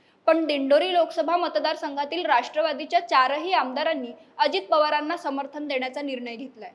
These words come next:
त्यामुळेच शरद पवारांची दिंडोरी लोकसभा मतदारसंघातील ताकद कमी झालीय. दोन हजार एकोणीसच्या लोकसभा निवडणुकीत शरद पवारांनी धनराज महालेंना शिवसेनेतून राष्ट्रवादीमध्ये घेऊन उमेदवारी दिली होती,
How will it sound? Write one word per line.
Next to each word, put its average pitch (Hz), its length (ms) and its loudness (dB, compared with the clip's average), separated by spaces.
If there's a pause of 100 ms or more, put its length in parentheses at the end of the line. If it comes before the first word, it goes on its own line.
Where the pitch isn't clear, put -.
(600)
त्यामुळेच 277 440 4 (220)
शरद 330 280 8 (100)
पवारांची 285 600 2 (200)
दिंडोरी 302 500 -2
लोकसभा 285 380 0
मतदारसंघातील 262 920 -4
ताकद 285 280 -2 (160)
कमी 254 220 -4
झालीय. 208 300 -14 (600)
दोन 349 280 6
हजार 403 240 6
एकोणीसच्या 359 500 -2
लोकसभा 320 480 0
निवडणुकीत 277 600 -6 (380)
शरद 370 380 8
पवारांनी 311 460 4
धनराज 302 520 -2
महालेंना 285 540 -2
शिवसेनेतून 311 800 -4
राष्ट्रवादीमध्ये 269 760 -4
घेऊन 269 300 -8
उमेदवारी 262 480 -4
दिली 233 220 -12
होती, 208 280 -16